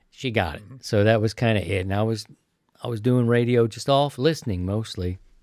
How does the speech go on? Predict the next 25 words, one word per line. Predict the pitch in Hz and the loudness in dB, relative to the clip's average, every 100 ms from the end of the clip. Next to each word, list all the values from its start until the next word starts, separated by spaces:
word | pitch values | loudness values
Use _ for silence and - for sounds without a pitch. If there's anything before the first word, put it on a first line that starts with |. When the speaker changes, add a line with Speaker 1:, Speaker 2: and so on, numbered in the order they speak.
| _ - - - _ _ | _ -20 -20 -20 _ _
Speaker 1:
Um, | 147 147 156 156 156 151 143 - _ _ _ _ _ - | 0 2 4 4 2 0 -4 -12 _ _ _ _ _ -6
we | 160 | -4
only | 175 156 | -2 -2
have | 139 | -4
a | |
couple | - 143 | -2 0
minutes. | 139 131 | 0 0
We'll | 123 120 | -2 -2
take | 127 | 0
a | 127 | 2
little | 120 | 2
break, | 98 127 - | 2 0 0
but | 110 | -2
I, | 147 151 | -2 -2
I | |
gotta | 160 165 | -2 -2
find | 156 143 | 0 0
out | 127 | 0
what | 104 95 - | -4 -14 -12
you | 135 208 | -4 -2
guys | 175 95 87 | 0 0 -2
have | 92 82 | -4 -4
been | 90 | -6
up | 90 135 | -6 -12
to. | - 92 82 104 | -8 -8 -4 -6